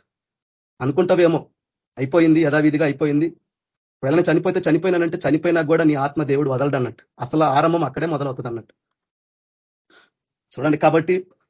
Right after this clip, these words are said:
మనం బైబిల్ చెప్తుంది, జీవగ్రంథం చెప్తుంది, దేవుడు సెలవిస్తుంది, మీరు క్రీస్తు వలె ఉండాలని చెప్తుంది, క్రీస్తు ప్రేమ కలిగి నడుచుకోమని చెబుతుంది, క్రీస్తును పోలి నడుచుకోమని చెప్తుంది.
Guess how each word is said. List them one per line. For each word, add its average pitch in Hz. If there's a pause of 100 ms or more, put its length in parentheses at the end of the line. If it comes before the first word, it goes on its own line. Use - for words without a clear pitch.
(100)
మనం 160
బైబిల్ 160
చెప్తుంది, 143
జీవగ్రంథం 185
చెప్తుంది, 131
దేవుడు 151
సెలవిస్తుంది, 143
మీరు 165
క్రీస్తు 208
వలె 196
ఉండాలని 160
చెప్తుంది, 147 (280)
క్రీస్తు 208
ప్రేమ 185
కలిగి 175
నడుచుకోమని 175
చెబుతుంది, 151 (920)
క్రీస్తును 226
పోలి 196
నడుచుకోమని 185
చెప్తుంది. 180